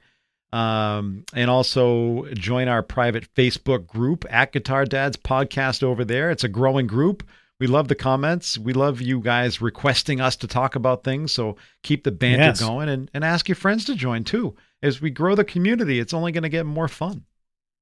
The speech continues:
Speaker 2: That's true. Tell your friends.
Speaker 1: Tell your friends, and it keeps on growing.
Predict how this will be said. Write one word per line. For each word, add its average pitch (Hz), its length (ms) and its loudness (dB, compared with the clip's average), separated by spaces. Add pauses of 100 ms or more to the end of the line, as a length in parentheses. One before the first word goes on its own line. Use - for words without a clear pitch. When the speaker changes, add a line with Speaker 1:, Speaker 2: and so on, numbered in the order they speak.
(120)
Speaker 2:
That's 123 320 2
true. 262 560 2 (160)
Tell 180 240 4
your 226 140 4
friends. 269 640 4 (1300)
Speaker 1:
Tell 135 180 0
your 160 120 4
friends, 180 400 0
and 120 120 -2
it 95 80 -8
keeps 139 280 -4
on 147 180 -4
growing. 110 440 -4